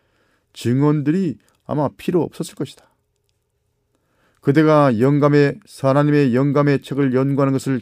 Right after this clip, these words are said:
게을리했기 때문에 그분께서는 단순하고 직접적인 증언들을 통해 그대에게 접근하여 그대가 순종하기를 게을리했던 영감의 말씀으로 그대의 주의를 돌려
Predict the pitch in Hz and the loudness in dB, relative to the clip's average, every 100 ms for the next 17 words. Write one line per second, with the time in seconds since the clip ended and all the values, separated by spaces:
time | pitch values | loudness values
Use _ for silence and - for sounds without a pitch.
0 | - - 131 196 147 135 - 90 82 78 | -8 -4 0 2 0 -2 -8 -10 -10 -14
1 | - _ _ _ _ _ _ _ _ _ | -20 _ _ _ _ _ _ _ _ _
2 | _ _ _ 107 110 113 104 110 107 92 | _ _ _ -6 -4 -2 -4 -4 -4 -6
3 | - _ _ - - 135 143 135 120 113 | -12 _ _ -10 -6 -4 -2 -2 0 -2
4 | 98 - - 143 143 127 123 104 - 123 | -4 -8 -4 -4 -2 -4 -4 -6 -6 -4
5 | 127 127 135 143 139 113 104 120 - _ | -2 -2 -2 -2 -4 -6 -4 -4 -6 _
6 | _ - 107 117 107 104 - 101 - 156 | _ -6 -2 -2 0 -4 -4 -10 -4 -2
7 | 92 76 107 170 _ _ _ _ _ _ | -2 -4 -12 -16 _ _ _ _ _ _
8 | _ 123 147 143 127 101 - 139 151 160 | _ -2 0 2 2 0 -4 -4 -2 -4
9 | 131 127 135 127 104 117 117 139 151 147 | -2 -2 0 0 -2 -2 0 2 2 2
10 | 156 143 95 98 123 127 160 180 123 101 | 0 -4 -4 -4 -2 -2 -2 -2 -4 -4
11 | 117 87 78 127 - _ _ _ _ 123 | -8 -6 -8 -14 -18 _ _ _ _ -2
12 | 147 139 120 95 - 127 170 190 113 90 | 4 4 4 0 -4 -2 0 0 -2 -6
13 | 82 78 | -8 -12